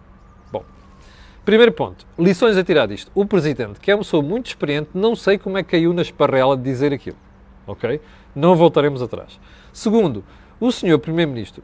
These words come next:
que sabe, sabe, sabe muito bem fugir às questões, podia perfeitamente não ter respondido a isto quando o jornalista queria, que lhe coloca, coloca a questão. Portanto, os dois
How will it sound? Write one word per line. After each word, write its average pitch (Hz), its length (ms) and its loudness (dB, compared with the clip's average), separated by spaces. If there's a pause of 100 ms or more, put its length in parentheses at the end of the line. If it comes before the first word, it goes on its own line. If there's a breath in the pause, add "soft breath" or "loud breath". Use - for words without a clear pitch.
que - 120 -20
sabe, 175 280 -2 (100)
sabe, 147 260 0
sabe 147 280 0
muito 196 420 -2
bem 170 160 0
fugir 139 320 -4
às 113 160 -4
questões, 95 400 -14
podia 147 340 -2
perfeitamente 185 880 -2
não 185 200 -2
ter 185 180 0
respondido 180 540 -6
a 180 40 0
isto 170 220 -4
quando 143 200 -2
o 131 40 -4
jornalista 139 460 -6
queria, 139 320 -6
que 120 100 -10
lhe 135 80 -6
coloca, 131 380 -6
coloca - 380 -6
a 127 40 -6
questão. 98 300 -16 (560 soft breath)
Portanto, 147 320 -4
os 151 120 -2
dois 143 360 0